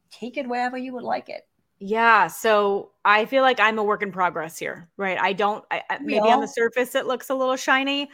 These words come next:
Speaker 2: I feel like I'm honestly raw and vulnerable, work in progress. I have a, a team that supports me, which is fantastic. So then we're able to better support our clients and folks that we work with too.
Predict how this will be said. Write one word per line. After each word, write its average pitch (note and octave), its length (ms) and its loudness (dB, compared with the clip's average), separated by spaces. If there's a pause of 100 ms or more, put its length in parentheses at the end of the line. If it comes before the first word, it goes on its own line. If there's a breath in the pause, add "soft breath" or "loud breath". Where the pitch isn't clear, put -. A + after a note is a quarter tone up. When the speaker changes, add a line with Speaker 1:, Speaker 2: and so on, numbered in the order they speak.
(200 loud breath)
Speaker 2:
I A3+ 80 -6
feel A#3 180 -4
like G#3+ 160 -4
I'm G#3+ 180 -4 (180)
honestly B3+ 560 -2
raw A3+ 280 4
and G#3+ 120 -8
vulnerable, G3 480 -6
work G3 180 -8
in F#3 100 -12
progress. F3+ 540 -6 (380 soft breath)
I A3 120 2
have A#3 200 0
a, A#3+ 60 -10 (120)
a A3 80 0
team G#3 320 -8
that - 160 -10
supports F#3+ 460 -8
me, A3+ 280 -14 (120)
which - 400 -4
is G3+ 220 -6
fantastic. F3+ 640 -6
So G#3 140 -8
then F#3+ 180 -6
we're F#3+ 140 -4 (240)
able G3 240 -4
to F#3 80 -8
better F#3+ 340 -4
support F#3+ 380 -10
our F3 120 -4
clients F#3+ 580 -6
and F#3+ 160 -10
folks F3+ 260 -8
that F3 140 -10
we F3 120 -4
work E3+ 260 -10
with F3 180 -8
too. A3 380 -6